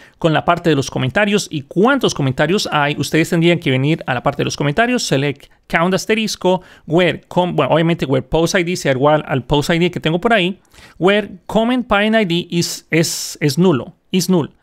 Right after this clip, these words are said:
¿Por qué? Porque yo no quiero los subcomentarios, porque son comentarios o replies a otros comentarios. Ahora, en este caso,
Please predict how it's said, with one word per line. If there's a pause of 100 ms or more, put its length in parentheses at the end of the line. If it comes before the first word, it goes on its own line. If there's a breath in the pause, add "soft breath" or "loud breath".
(280)
¿Por
qué?
Porque
yo
no
quiero
los
subcomentarios,
porque
son
comentarios
o
replies
a
otros
comentarios. (380 loud breath)
Ahora,
en
este
caso,